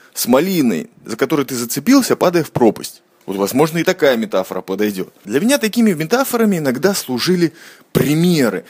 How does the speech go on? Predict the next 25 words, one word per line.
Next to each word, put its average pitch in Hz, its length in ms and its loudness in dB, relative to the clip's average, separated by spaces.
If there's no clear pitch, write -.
либо 147 280 2
исторических, 170 720 -2
либо 147 180 0
литературных 127 800 -2
персонажей 131 880 2
различных. 104 720 -2
И 110 80 0
вот 123 200 0
один 151 300 -2
из 120 140 -2
них 185 320 0
всплыл 156 500 0
у 139 40 2
меня 120 260 4
на 139 100 4
балконе, 123 640 2
когда 117 360 2
я 131 120 4
подносил 139 680 0
сигарету 131 800 0
к - 60 -10
своей 131 300 2
ноздре, 123 580 0
непонятно 135 480 0
зачем, 110 460 -4